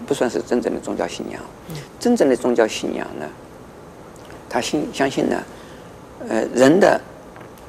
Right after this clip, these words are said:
Speaker 1: 所有的遭遇有，一定有它的原因。这个原因，从我们佛教来讲呢，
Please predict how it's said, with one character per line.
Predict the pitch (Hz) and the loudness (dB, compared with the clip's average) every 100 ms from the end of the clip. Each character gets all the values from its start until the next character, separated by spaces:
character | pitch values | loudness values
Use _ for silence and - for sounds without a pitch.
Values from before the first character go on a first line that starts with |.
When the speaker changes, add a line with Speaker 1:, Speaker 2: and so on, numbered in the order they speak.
| - | -14
Speaker 1:
所 | - 165 | 0 4
有 | 170 139 | 6 6
的 | 104 - - - - - | 4 -4 -10 -20 -20 -16
遭 | - 196 185 | 0 4 4
遇 | - 139 - - - - - - - - | 4 0 -2 -10 -20 -20 -20 -20 -20 -16
有， | - 139 - | -6 -6 0
一 | 196 | 2
定 | 196 202 | 4 4
有 | 113 | 4
它 | - | 0
的 | - - | -6 -4
原 | - 90 110 | -4 0 4
因。 | 131 - - - - - - - | 4 2 -10 -20 -18 -18 -18 -4
这 | 214 | 4
个 | 196 | 6
原 | 147 156 | 8 8
因， | 175 185 - - - - - - | 8 6 0 -16 -20 -20 -20 -10
从 | - 143 | -6 -2
我 | |
们 | 165 | -2
佛 | 165 | 0
教 | - - | 2 2
来 | - 82 | 2 -2
讲 | - | -2
呢， | 80 | -6